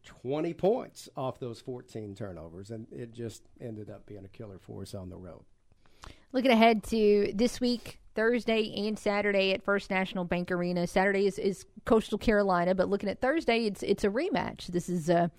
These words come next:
Speaker 2: a game A-State has already played. Unfortunately, did not go the Red Wolves' way in Mobile and just really struggled offensively. You know, what does, what does A-State have to do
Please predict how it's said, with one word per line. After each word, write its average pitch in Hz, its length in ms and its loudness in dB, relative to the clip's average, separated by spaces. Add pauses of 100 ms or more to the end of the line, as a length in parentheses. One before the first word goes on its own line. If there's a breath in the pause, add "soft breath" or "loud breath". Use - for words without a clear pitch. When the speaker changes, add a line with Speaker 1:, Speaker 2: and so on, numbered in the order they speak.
(380 loud breath)
Speaker 2:
a - 80 -2
game 214 220 6
A-State 247 320 6
has 226 140 4
already 233 240 6
played. 226 400 4
Unfortunately, 214 640 2
did 190 140 -2
not 208 220 4
go 190 160 6
the 185 120 4
Red 185 160 4
Wolves' 180 200 -2
way 180 180 4
in 175 120 0
Mobile 185 380 6
and 180 80 0
just 190 160 -6
really 190 180 4
struggled 180 520 0
offensively. 175 840 0
You 180 160 -4
know, 165 120 -2
what 196 200 -2
does, 175 300 0
what 240 180 2
does 208 80 2
A-State 208 320 6
have 190 140 4
to 196 60 -2
do 180 240 6